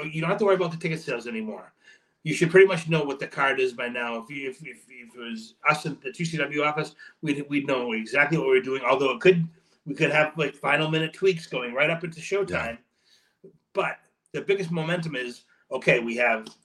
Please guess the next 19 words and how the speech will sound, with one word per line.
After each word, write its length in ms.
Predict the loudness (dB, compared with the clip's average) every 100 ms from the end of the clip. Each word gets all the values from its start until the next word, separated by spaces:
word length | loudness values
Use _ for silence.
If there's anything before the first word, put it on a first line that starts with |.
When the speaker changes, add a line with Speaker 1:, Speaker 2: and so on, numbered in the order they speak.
| -4
Speaker 1:
all 180 | -2
these 140 | -2 -2
people 260 | -4 -2
on 120 | -4 -4
the 60 |
hook. 240 | -2 -2 -2
They've 220 | -8 -2
all 180 | -2 0
paid 280 | 4 4
their 140 | 6 0
money 280 | 0 -6 -4
for 160 | -4
a 80 | -2
ticket. 340 | -2 -4 -6
We've 240 | -8 -8 0
got 160 | 2 2
a 40 |
huge 280 | 0 -4 -4
show. 400 | 2 4 4